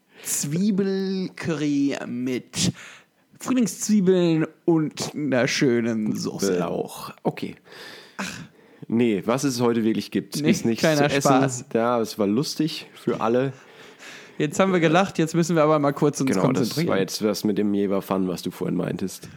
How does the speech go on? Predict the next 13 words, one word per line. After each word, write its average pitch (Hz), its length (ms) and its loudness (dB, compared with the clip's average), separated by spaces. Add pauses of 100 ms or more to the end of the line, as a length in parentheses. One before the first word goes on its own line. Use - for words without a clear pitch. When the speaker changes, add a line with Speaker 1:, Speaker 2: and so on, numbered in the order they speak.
(140)
Speaker 2:
So, - 140 0
und 131 60 4
Speaker 1:
Genau. 127 80 2
Speaker 2:
jetzt 135 140 0
aber 127 140 2
mal 120 140 2
kurz - 300 -4 (160)
richtig - 360 -4
ernst. 87 460 -4 (580)
Also, 95 360 0
es - 180 -2
ist 110 140 -4
so, 85 280 -2